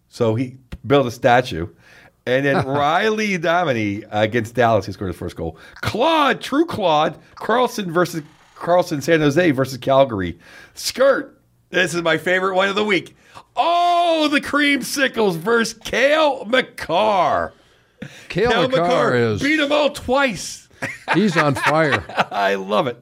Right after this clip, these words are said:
Speaker 1: Uh,
Speaker 2: Yeah.
Speaker 1: I love it. Bob Probert, Terrible Tommy versus the Duckies. Trouba versus the Hawks. Trouba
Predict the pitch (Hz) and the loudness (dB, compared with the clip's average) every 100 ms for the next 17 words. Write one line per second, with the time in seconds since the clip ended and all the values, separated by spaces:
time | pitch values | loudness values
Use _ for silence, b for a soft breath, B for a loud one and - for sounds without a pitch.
0 | - 156 175 175 175 175 170 143 B B | -4 -2 0 0 0 0 -2 -2 B B
1 | B - 208 254 311 311 - 262 269 226 | B -6 0 0 0 -2 -2 0 0 0
2 | 247 254 185 95 82 _ _ _ _ _ | 0 2 2 0 -6 _ _ _ _ _
3 | - 277 285 294 - 220 277 233 190 208 | 0 2 2 0 0 2 2 0 0 0
4 | 208 202 165 220 220 160 110 - b b | 0 -4 0 0 0 -6 -6 -8 b b
5 | b - - 311 427 427 - 90 - b | b -14 -2 2 2 2 0 0 -6 b
6 | b b b 220 226 220 233 196 214 277 | b b b 0 0 0 2 4 4 4
7 | 277 277 - - _ _ - 247 311 311 | 2 0 -12 -16 _ _ -4 2 2 2
8 | 285 262 - | 2 0 0